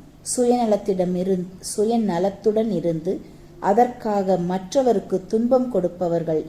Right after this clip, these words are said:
எண்ணிக்கை அதிகமாக இருக்கிறது. தனது சந்ததியர்கள் சுகபோகத்துடன் வாழ வேண்டும் என்பதற்காக சமுதாயத்தினருக்கு துன்பம் கொடுத்து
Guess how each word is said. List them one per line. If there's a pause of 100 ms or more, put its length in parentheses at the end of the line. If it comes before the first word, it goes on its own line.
எண்ணிக்கை
அதிகமாக
இருக்கிறது. (960)
தனது
சந்ததியர்கள் (120)
சுகபோகத்துடன்
வாழ
வேண்டும்
என்பதற்காக (520)
சமுதாயத்தினருக்கு
துன்பம்
கொடுத்து